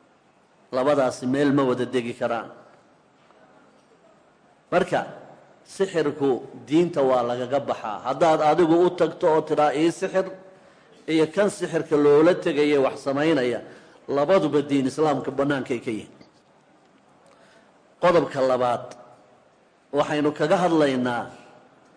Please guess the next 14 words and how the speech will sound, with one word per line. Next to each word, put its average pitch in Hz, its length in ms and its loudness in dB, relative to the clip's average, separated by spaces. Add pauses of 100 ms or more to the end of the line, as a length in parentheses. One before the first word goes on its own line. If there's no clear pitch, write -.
(360)
maxay 180 340 0
shareecadu 147 760 0
ka 170 100 0
tidhi 123 360 -4 (640)
in 151 160 0
sixirka - 500 -10
la 123 160 -2
barto 123 420 -6 (600)
ama 135 260 -4
dadka 156 400 -4
la 113 160 -4
baro. 117 300 -4 (1700)
Masaladaas 131 840 -2 (340)
maxaa 156 280 0